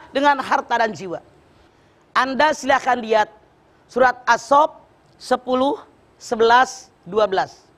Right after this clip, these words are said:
"Ya ayyuhalladzina amanu, hal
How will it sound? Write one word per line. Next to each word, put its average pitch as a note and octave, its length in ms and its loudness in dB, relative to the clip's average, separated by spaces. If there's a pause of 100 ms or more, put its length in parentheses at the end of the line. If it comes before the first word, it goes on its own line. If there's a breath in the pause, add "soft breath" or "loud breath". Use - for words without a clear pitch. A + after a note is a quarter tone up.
(540 soft breath)
"Ya C4 360 4
ayyuhalladzina D4+ 1400 2
amanu, C#4 480 -2 (400 soft breath)
hal D#4+ 440 0